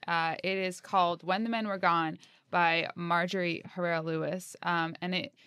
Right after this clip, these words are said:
is about kind of the drama of high school football in Texas, which we all know Friday Night Lights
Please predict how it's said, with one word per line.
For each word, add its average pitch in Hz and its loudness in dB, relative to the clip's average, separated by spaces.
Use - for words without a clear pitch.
is 196 0
about 214 4
kind 220 2
of 190 0
the 196 2
drama 208 6
of 180 2
high 208 2
school 214 0
football 180 2
in 180 -2
Texas, 175 -4
which 180 -6
we 170 -4
all 170 2
know 165 -2
Friday 180 6
Night 175 0
Lights 160 -4